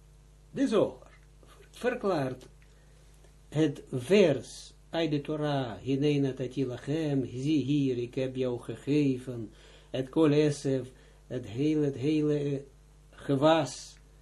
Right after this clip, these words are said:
de regel tien, zaaiende zaad, gewas, o, die verbindt die dus, die verklaart die,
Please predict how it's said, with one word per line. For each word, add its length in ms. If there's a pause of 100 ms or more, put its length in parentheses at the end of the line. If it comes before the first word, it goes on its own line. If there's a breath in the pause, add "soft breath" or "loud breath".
(580)
de 120
regel 420
tien, 460 (840)
zaaiende 1080
zaad, 680 (960)
gewas, 720 (680)
o, 360 (200)
die 440
verbindt 500
die 140
dus, 400 (640)
die 560
verklaart 540
die, 320